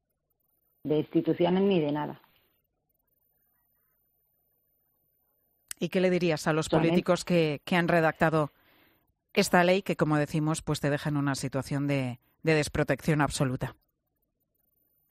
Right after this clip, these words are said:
Speaker 1: Pues la verdad es que no, no hay palabras para, para decirle nada. Mm, solamente que, que cuando redacten algo, piensen antes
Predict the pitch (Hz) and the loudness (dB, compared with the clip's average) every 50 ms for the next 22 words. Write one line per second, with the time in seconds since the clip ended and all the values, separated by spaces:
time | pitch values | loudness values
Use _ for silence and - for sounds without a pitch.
0 | _ _ _ _ _ _ _ _ _ _ _ _ _ _ - - 185 160 151 156 | _ _ _ _ _ _ _ _ _ _ _ _ _ _ -8 -4 -2 0 2 2
1 | 156 160 160 160 160 165 165 165 170 175 180 - - - - 180 185 180 175 170 | 4 4 4 4 4 6 6 6 6 4 4 2 0 -2 2 4 6 6 6 6
2 | 170 175 180 175 165 160 165 175 180 175 175 160 156 156 165 170 165 160 - 151 | 4 4 4 4 4 2 4 4 4 4 4 4 4 6 4 4 2 2 2 2
3 | 151 151 147 147 143 139 135 131 - - 170 156 156 151 151 160 156 - - 175 | 2 4 4 4 4 2 0 -2 -2 0 0 2 2 2 2 2 2 2 2 2
4 | 180 180 165 160 151 151 147 135 - 165 160 175 180 165 143 - - - - - | 2 4 2 2 2 0 -2 -2 -2 -2 0 2 2 2 2 -2 -6 -10 -10 -10
5 | 156 156 160 160 160 160 160 156 156 151 151 143 147 156 160 - - 170 160 160 | -8 -8 -6 -6 -6 -6 -6 -8 -8 -8 -8 -8 -6 -6 -6 -6 -2 0 0 0
6 | 160 160 160 165 - - 175 175 - 175 165 156 147 143 139 139 139 131 - - | 0 0 -2 -4 -2 -2 -2 0 2 4 4 4 4 2 0 -2 -2 -4 -6 -10
7 | - _ _ _ _ _ _ _ _ _ _ _ _ _ _ _ - - 170 165 | -16 _ _ _ _ _ _ _ _ _ _ _ _ _ _ _ -2 0 0 2
8 | 165 165 170 160 147 165 165 160 165 170 - - 180 175 165 165 160 160 160 160 | 2 2 2 2 2 4 4 4 2 2 2 2 2 2 2 2 2 4 2 2
9 | 180 175 - _ _ _ _ _ _ _ _ - 170 180 180 170 - 160 156 156 | 2 -2 -8 _ _ _ _ _ _ _ _ 2 4 4 4 4 2 -2 -2 -2
10 | 165 175 - - 165 | -4 -4 -6 -8 -12